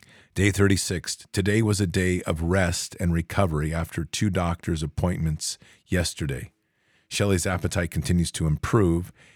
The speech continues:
and we seem to have pain management under control for the most part. So now it's working on regarding, regaining strength and language skills. I'm developing a routine with the animals, but I'm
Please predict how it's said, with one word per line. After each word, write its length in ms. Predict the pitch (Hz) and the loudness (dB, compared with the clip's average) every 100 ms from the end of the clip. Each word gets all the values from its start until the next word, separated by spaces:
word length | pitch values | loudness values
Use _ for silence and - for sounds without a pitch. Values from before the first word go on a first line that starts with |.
| _ - | _ 0
and 120 | 85 | 2
we 100 | 85 | 2
seem 280 | - 98 87 | 0 -2 -2
to 140 | 85 | -2
have 280 | 87 82 - - | 0 -2 -4 -6
pain 340 | - 98 92 | 0 2 4
management 560 | 87 90 90 80 82 - | 2 2 0 -2 -4 -2
under 220 | 92 85 | -2 0
control 440 | - 80 - 82 | -2 -2 -2 -2
for 140 | 80 85 | -2 -2
the 100 | 82 | 0
most 340 | 90 87 - | 2 0 -2
part. 300 | 76 65 - - _ _ _ | -6 -6 -8 -20 _ _ _
So 140 | - | -2
now 300 | 87 92 95 | 2 2 2
it's 240 | 92 - - | -2 -6 -4
working 340 | 90 - 82 | -4 0 0
on 120 | 80 | 2
regarding, 560 | 78 80 85 85 85 78 - _ _ _ _ | 0 0 -2 0 0 -2 -6 _ _ _ _
regaining 460 | 90 92 92 92 85 | -2 0 2 2 0
strength 420 | - 90 85 - | -2 -2 -2 -2
and 220 | - 87 78 | -2 0 2
language 440 | 87 92 71 - | 2 2 0 -4
skills. 520 | - - - - - _ _ _ _ _ - | -6 -8 -10 -12 -18 _ _ _ _ _ -2
I'm 140 | 85 | 0
developing 520 | 82 82 104 95 104 | 2 2 2 4 2
a 60 | 90 | 2
routine 480 | 87 90 - 107 95 | 2 0 2 2 4
with 140 | 85 | 2
the 140 | - 90 | 2 2
animals, 420 | 92 78 78 78 | 2 2 0 -4
but 180 | - 85 | -4 -2
I'm 240 | 82 78 | 0 -2